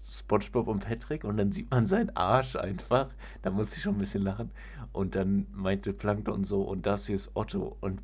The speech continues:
Plankton und SpongeBob und Patrick, „Otto.“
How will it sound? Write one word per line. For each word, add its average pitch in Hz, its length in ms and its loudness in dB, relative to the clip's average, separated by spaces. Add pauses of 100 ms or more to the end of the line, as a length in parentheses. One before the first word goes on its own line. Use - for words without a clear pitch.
(140)
Plankton 113 380 2
und 98 200 0
SpongeBob 214 540 0
und 190 120 -2
Patrick, 196 420 -2 (260)
„Otto.“ 196 760 -2